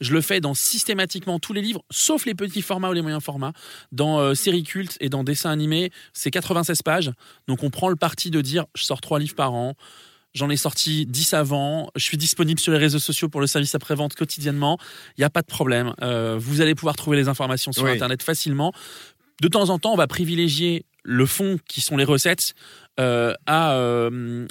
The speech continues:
Speaker 1: à, à, à, à d'autres, d'autres, d'autres informations. Dans le prochain livre, qui est un sujet, euh, dont malheureusement je ne peux pas parler maintenant, mais qui est assez spécifique, à une cuisine assez spécifique, il y a énormément de pages,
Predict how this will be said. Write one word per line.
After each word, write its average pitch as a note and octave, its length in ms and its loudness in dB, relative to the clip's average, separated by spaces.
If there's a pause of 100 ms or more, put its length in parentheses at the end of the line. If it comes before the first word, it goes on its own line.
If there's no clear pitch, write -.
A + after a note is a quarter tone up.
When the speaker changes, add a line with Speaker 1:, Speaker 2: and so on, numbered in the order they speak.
Speaker 1:
à, C#3 440 0
à, C3 240 -4
à, B2+ 100 -6
à C3 120 -2
d'autres, C#3 400 -2
d'autres, C3+ 360 -4
d'autres C3+ 340 -2
informations. C3 480 -4 (360)
Dans C3 140 2
le C#3 60 2
prochain D#3+ 340 0
livre, F#3+ 280 -2 (160)
qui - 200 -8
est - 20 0
un B2+ 140 0
sujet, C3+ 340 -2
euh, A#2 260 2 (380)
dont A#2 120 -6
malheureusement A#2 380 0
je C3+ 100 0
ne B2 40 0
peux A#2+ 100 -4
pas A#2+ 140 -4
parler B2+ 220 0
maintenant, C3 260 -2
mais B2+ 100 0
qui - 120 -2
est - 120 -6
assez G3+ 220 0
spécifique, F3 520 -4
à D3+ 40 2
une C3+ 100 -2
cuisine C3+ 220 -6
assez D3+ 180 -2
spécifique, - 540 -6 (260)
il - 60 -8
y - 20 -2
a D3+ 60 0
énormément E3 500 2
de C#3 80 2
pages, D3+ 360 2